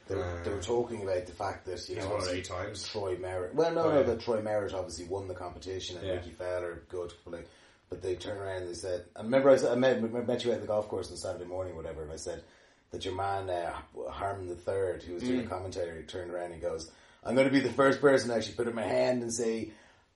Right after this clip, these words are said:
Speaker 1: 'We're all jumping back on the Tiger bandwagon.'" Do you like my American accent there? 'Cause he
Speaker 3: I was
Speaker 1: actually
Speaker 3: gonna say,
Speaker 1: is
Speaker 3: 'cause
Speaker 1: American.
Speaker 3: that's more relevant now,
Speaker 1: Yeah.
Speaker 3: 'cause
Speaker 1: Yeah,
Speaker 3: he is
Speaker 1: yeah,
Speaker 3: actually
Speaker 1: yeah.
Speaker 3: American.
Speaker 1: Yeah,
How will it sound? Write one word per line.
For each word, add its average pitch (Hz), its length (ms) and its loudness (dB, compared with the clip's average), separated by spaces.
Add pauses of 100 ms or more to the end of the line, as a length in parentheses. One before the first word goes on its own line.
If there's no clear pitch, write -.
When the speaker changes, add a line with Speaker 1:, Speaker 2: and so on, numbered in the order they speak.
(160)
Speaker 1:
'We're 127 180 8
all 151 140 12
jumping 151 320 10
back 135 280 12
on 117 80 8
the 113 80 0
Tiger 120 320 4
bandwagon.'" 104 460 2
Do 82 40 -12
you 98 60 -6
like 98 80 -6
my 104 80 -6
American 107 300 -2
accent - 260 -6
there? 107 160 4
'Cause - 120 -6
he 107 100 0
Speaker 3:
I 160 40 12
was 185 80 10
Speaker 1:
actually 240 120 6
Speaker 3:
gonna 240 60 4
say, 190 180 8
Speaker 1:
is - 40 2
Speaker 3:
'cause 175 80 4
Speaker 1:
American. 165 40 -2
Speaker 3:
that's 208 180 8
more 196 240 6
relevant 165 600 6
now, 113 160 -2
Speaker 1:
Yeah. 127 200 6
Speaker 3:
'cause 123 280 0
Speaker 1:
Yeah, 135 200 12
Speaker 3:
he 151 80 10
is 143 100 6
Speaker 1:
yeah, 143 60 8
Speaker 3:
actually 139 300 4
Speaker 1:
yeah. 135 40 -2
Speaker 3:
American. 151 440 -4
Speaker 1:
Yeah, 101 260 4